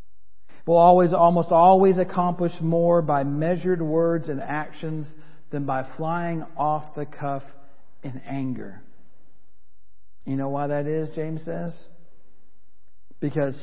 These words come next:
human anger does not produce the righteousness that God desires. Human anger does not produce righteousness,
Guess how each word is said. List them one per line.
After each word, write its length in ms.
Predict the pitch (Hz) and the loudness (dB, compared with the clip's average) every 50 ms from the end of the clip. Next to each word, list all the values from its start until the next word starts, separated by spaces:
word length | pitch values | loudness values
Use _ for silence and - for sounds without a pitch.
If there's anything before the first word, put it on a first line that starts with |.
| - - - - | -8 -10 -8 -6
human 540 | 175 180 180 185 185 180 185 185 190 - - - - | -4 -4 -2 -2 -2 -4 -4 -4 -6 -6 -8 -8 -6
anger 720 | 156 156 160 160 160 151 156 156 151 151 151 151 - - - - - | -6 -4 -2 -2 -2 -2 -2 -2 -2 -2 -4 -6 -8 -8 -10 -8 -6
does 180 | 139 139 120 110 | -6 -4 -4 -4
not 440 | 135 143 143 147 156 156 - - - - | -2 -2 -2 -2 -2 -4 -6 -8 -8 -6
produce 520 | 160 156 147 135 147 151 147 143 143 139 143 - | -6 -4 -4 -4 -4 -2 -2 -2 -2 -4 -6 -6
the 100 | - 131 | -6 -6
righteousness 880 | 120 113 127 135 147 151 151 - 165 156 147 - - 147 147 147 147 139 - - | -4 -4 -2 -2 -2 -2 -2 -4 -6 -6 -6 -6 -6 -6 -4 -4 -4 -6 -8 -8
that 200 | 131 135 135 - | -8 -8 -8 -6
God 480 | 139 135 135 135 131 131 135 123 117 - | -4 -4 -2 -2 -2 -4 -4 -6 -6 -6
desires. 600 | 131 127 117 107 123 113 113 110 110 98 101 - - - - - - - - - - - - - - - - - - - - - - - - - - - - - - - - - - - - - - - - - - - - - - - - - - - - - - - - - - - - - - - - - - - - - - - - - - - - - - | -6 -6 -6 -6 -6 -6 -6 -8 -8 -8 -8 -8 -8 -8 -8 -10 -10 -10 -10 -10 -10 -10 -10 -10 -10 -10 -10 -10 -10 -10 -10 -10 -10 -10 -10 -10 -10 -10 -10 -10 -10 -10 -10 -8 -8 -8 -8 -8 -8 -8 -10 -10 -10 -10 -10 -8 -10 -10 -10 -10 -10 -8 -8 -8 -10 -10 -8 -8 -8 -8 -8 -8 -8 -8 -8 -8 -8 -8 -8 -8 -8 -8 -8 -10 -10 -10 -8 -8 -6
Human 240 | 156 160 190 196 185 | -4 -2 -2 -2 -2
anger 360 | 156 170 180 190 185 165 156 | -2 -2 -2 0 0 0 0
does 220 | 143 147 147 139 127 | 0 -2 -4 -4 -2
not 260 | 147 151 170 - - | -2 -2 -4 -4 -4
produce 360 | - 156 143 156 156 151 143 - - | -6 -4 -2 -2 -2 -2 -4 -6 -6
righteousness, 680 | 135 143 156 147 - 131 117 - - - - 113 | -6 -6 -6 -6 -6 -8 -8 -8 -8 -8 -8 -8